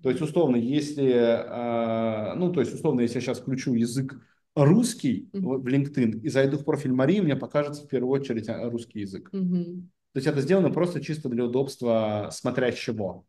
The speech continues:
Speaker 2: Интересно.
Speaker 1: Но с точки зрения, я говорю, опять же, это настолько, э, как бы здесь, э, редкие случаи.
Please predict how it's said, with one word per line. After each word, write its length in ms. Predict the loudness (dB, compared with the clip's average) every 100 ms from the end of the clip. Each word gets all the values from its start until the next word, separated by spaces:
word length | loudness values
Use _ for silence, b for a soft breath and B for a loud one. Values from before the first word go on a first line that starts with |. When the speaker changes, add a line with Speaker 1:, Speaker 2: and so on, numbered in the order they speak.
| -8
Speaker 2:
Интересно. 540 | -8 -8 -12 -14 -18 -6
Speaker 1:
Но 160 | 0 0
с 60 |
точки 260 | 0 -2 0
зрения, 200 | 2 4
я 60 | 4
говорю, 200 | 4 4
опять 180 | 2
же, 80 | 2
это 180 | -4 -2
настолько, 520 | -4 0 0 0 2
э, 920 | 4 4 2 2 0 -4 -6 -8 -8 -10
как 180 | -10 -6
бы 100 | -6
здесь, 400 | -4 -4 -6 -8
э, 520 | -8 -6 -6 -6 -8 -10 -12 -14 -14 -14 -4
редкие 540 | -2 -2 -2 -4 -4
случаи. 540 | -6 -8 -6 -8 -10